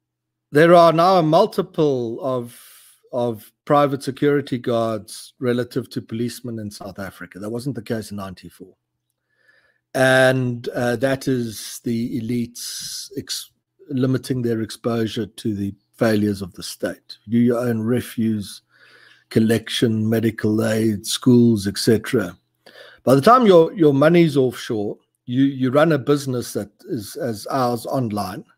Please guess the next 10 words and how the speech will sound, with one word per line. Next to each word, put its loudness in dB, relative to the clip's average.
You -8
talk -4
to -10
clients -6
here -4
and -8
around -10
the -18
world. -20
Your, 6